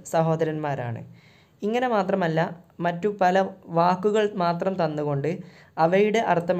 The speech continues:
എഴുതാനും ചോദ്യം വരാറുണ്ട്. അതുകൊണ്ട് തന്നെ പാഠത്തിലെ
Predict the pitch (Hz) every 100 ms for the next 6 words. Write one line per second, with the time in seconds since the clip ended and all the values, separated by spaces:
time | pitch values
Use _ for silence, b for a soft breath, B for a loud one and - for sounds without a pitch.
0 | 160 151 151 156 185 - _ - 151 151
1 | 160 147 143 139 139 160 - B B B
2 | _ _ _ _ _ _ _ 156 185 185
3 | 180 156 165 165 156 160 165